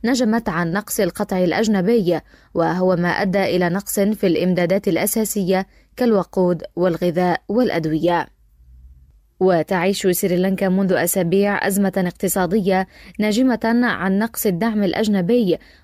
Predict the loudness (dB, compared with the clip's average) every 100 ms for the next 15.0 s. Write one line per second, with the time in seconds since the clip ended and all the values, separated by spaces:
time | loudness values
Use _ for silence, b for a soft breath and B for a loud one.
0 | -2 0 2 0 0 -2 0 0 2 0
1 | -2 -2 -2 -2 0 0 0 0 2 0
2 | 0 0 0 -2 0 0 2 0 -4 b
3 | b -2 2 2 2 0 2 2 2 0
4 | 2 2 0 -2 -2 0 0 0 -2 0
5 | 0 2 0 -2 -6 B B B 0 0
6 | 0 -2 0 0 0 -2 -2 0 0 0
7 | 0 0 0 -2 B B -6 -2 0 0
8 | 0 -4 -2 -2 -2 -4 -6 -4 -2 -2
9 | -2 0 -2 0 0 2 2 0 -2 0
10 | 0 -2 -2 -2 0 -2 0 0 0 0
11 | 0 0 0 0 -2 -2 0 0 0 0
12 | -2 -4 B B B -4 0 0 2 0
13 | 2 0 0 -2 -2 0 0 0 0 -2
14 | -2 -2 -2 -4 -4 -2 0 2 0